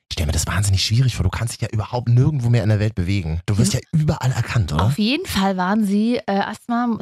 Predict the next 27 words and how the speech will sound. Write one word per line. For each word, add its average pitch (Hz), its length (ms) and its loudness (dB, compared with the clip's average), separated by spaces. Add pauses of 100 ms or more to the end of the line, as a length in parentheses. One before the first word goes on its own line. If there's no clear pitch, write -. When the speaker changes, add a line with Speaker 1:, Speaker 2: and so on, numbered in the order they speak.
Speaker 2:
sind 214 140 0
sie 190 120 -4
angekommen 254 420 -2
aus 233 160 -4
dem - 80 0
Pri-, - 120 -4
mit 208 100 2
dem 185 80 2
Privatjet 202 800 -2 (360)
und - 100 6
Speaker 1:
Okay. 135 200 4
Speaker 2:
sind 285 220 0
vom 247 220 -2
Privatjet 220 560 -2
in 208 140 2
ein, 196 340 2
äh, 180 220 2
schwarzes, - 840 -4
äh, - 100 -4
gepanzertes 185 680 -2
Auto - 360 -2
und 202 160 6
Speaker 1:
<laughs> 185 120 6
Speaker 2:
sind 202 120 2
erstmal 208 280 0
nach 170 180 2
Wedding. 160 320 0